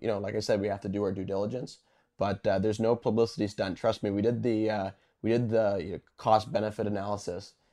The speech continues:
and this would be, uh, much too of a, there's much too in-, t-, too much incoming that I would receive specifically, as you've seen with the, the Press Progress report,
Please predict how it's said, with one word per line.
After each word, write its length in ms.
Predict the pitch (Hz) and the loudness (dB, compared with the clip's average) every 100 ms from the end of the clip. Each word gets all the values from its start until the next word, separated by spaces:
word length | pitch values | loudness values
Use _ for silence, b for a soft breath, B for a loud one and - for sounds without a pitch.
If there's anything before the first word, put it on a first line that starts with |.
| _ | _
and 140 | - 104 | -4 0
this 200 | 107 - | 0 0
would 180 | 104 80 | -2 0
be, 260 | 107 104 | 2 2
uh, 260 | 104 95 85 | 0 -2 -6
much 380 | 98 110 120 - | -4 -4 -4 -4
too 240 | - 110 | 2 4
of 180 | 107 101 | 4 2
a, 260 | 107 101 95 | 0 0 -2
there's 160 | 107 110 | -2 0
much 240 | 127 - | 0 0
too 200 | 139 120 - | 0 0 2
in-, 240 | 120 117 - - | 0 0 -4 -18
t-, 100 | - - | -20 -4
too 120 | 143 | 2
much 200 | 123 117 | 2 2
incoming 640 | 113 113 104 101 98 98 - _ - | 0 0 -2 -6 -6 -8 -12 _ -4
that 120 | 110 | 0
I 220 | 98 113 | 4 6
would 160 | 117 113 | 6 4
receive 380 | 107 104 104 98 | 0 0 -2 -4
specifically, 680 | - - 127 120 104 98 | -8 -4 -2 0 -2 -2
as 160 | 98 104 | -4 -6
you've 120 | 107 | -6
seen 260 | - 110 104 | -4 -4 -4
with 160 | 104 | -4
the, 220 | - 95 - | -2 -4 -4
the 80 | 95 | -4
Press 220 | - 104 | -4 -2
Progress 400 | - 107 110 104 | 2 2 2 -2
report, 400 | 92 95 85 | -4 -4 -4